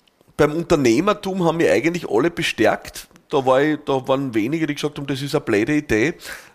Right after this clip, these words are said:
Ähm, ich weiß, da fällt mir jetzt gar nichts Großes ein, muss ich sagen. Ich bin sehr, also ich, ich hör gern, ich umgib mich mit sehr gescheite Leute und hör dementsprechend extrem gern, was die für Ratschläge haben.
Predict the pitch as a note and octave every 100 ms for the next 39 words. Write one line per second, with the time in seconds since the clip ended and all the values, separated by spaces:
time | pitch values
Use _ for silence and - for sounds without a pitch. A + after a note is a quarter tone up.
0 | - C3 C3 C3 C3+ C#3 - _ - _
1 | _ _ _ - _ _ _ _ _ _
2 | _ - G2 - G#3+ - - A#2 - C#3+
3 | - A2+ F3 G#3 - - C3 - - F3+
4 | F#3+ A3+ E3 B2 A#2 A#2 A2 A2 - E2
5 | C3+ C3 E3+ F#3+ D3+ C3 E3 E3+ F3 E3
6 | C#3+ D3 D#3+ D#3 C3+ C#3+ B2+ C#3 - C#3
7 | E3+ E3+ - - _ _ _ _ - D#3
8 | D3+ G#3+ G#3 F3 D#3 D3 - D#3 C#3 D#3+
9 | A#2 - - - - - D3+ C#3+ D#3+ E3
10 | D#3+ E3+ - D3 D3 D#3 D3 - B2+ A#2+
11 | F3+ - A#2 D#3+ E3+ D#3+ - E3 D#3+ E3
12 | B2+ - F#2+ G#2 F2+